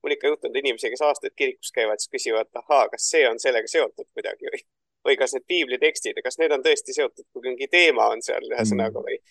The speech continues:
Speaker 1: et tegelikult
Speaker 2: Mhm.
Speaker 1: inimesed võivad aastaid hiljem seda asja avastada, et, et tõesti, et see on ju mõtestatud tegevus ja korrastatud, mis jumalateenistusel toimub. Ja eks see annab edasi seda teoloogiat, et mulle meeldis kunagi, keegi ütles, et kui minna anglikaani kirikusse,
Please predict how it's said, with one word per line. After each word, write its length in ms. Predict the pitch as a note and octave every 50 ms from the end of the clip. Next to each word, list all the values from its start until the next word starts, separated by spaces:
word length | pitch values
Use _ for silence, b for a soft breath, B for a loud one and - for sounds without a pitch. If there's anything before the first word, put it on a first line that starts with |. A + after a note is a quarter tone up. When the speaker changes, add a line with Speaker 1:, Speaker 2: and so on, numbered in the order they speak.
| _ _ _ -
Speaker 1:
et 100 | B2 -
tegelikult 420 | - F3 E3+ D#3 C#3 C3 G#2 C3+ A2+
Speaker 2:
Mhm. 120 | D#3+ D#3+
Speaker 1:
inimesed 260 | D3+ C3+ - - C3
võivad 160 | C3 C#3 C#3 - D#3
aastaid 260 | C#3 - - D3 C#3+
hiljem 260 | D#3 D3+ C3+ A2 A2 G#2+
seda 200 | - G#2+ A2+ A2
asja 240 | - - - A#2
avastada, 560 | A#2 G#2+ G2+ - - - - - - A2 G#2+ G#2
et, 360 | G#2+ - _ _ - A2 - b b b b _
et 100 | - -
tõesti, 320 | - D#3+ C3+ - - B2
et 80 | A#2+ -
see 160 | - C3 B2+
on 140 | B2+ B2+ B2+
ju 100 | B2+ B2+
mõtestatud 640 | B2 D3 D#3 - - G#2 - - - G2+ - - - _
tegevus 600 | E3 D3 D3+ A#2+ G#2+ G#2 - - - - - - _ _ -
ja 80 | A#2
korrastatud, 880 | - D3 D3+ D#3 C3+ A#2 A#2+ - - B2 A#2 - _ - G#2+ - - - - _ -
mis 220 | - A2+ - - -
jumalateenistusel 680 | C#3 C3+ B2 A2+ A2+ - A#2 A2 - - - B2 -
toimub. 400 | - E3+ E3+ D3 C3 - A2+ - _ _ _ _ -
Ja 100 | C3+ C3+
eks 180 | D3 C#3+ -
see 80 | - D3+
annab 200 | D#3 D3 C3+ E3
edasi 220 | D#3 D#3 C#3 -
seda 160 | - C#3+ C#3
teoloogiat, 520 | - D#3 D#3+ F3 E3+ C3+ A2+ G#2+ B2 - - _
et 80 | - - _ -
mulle 180 | C3+ A#2 A#2 A#2+
meeldis 320 | C3 C3 B2+ B2+ A#2+ -
kunagi, 340 | - D3+ C#3+ B2 A#2+ A#2+ -
keegi 240 | C#3 C3+ A#2+ C3+ C3+
ütles, 240 | - B2 A#2 -
et 80 | A#2+ - _ _
kui 80 | B2+
minna 240 | B2 C3+ B2+ B2 C#3
anglikaani 480 | D#3+ D#3 C#3 A#2+ - - A#2+ A#2 A2+ A2+
kirikusse, 640 | - B2+ A#2 G#2+ - _ _ B2+ - - - B2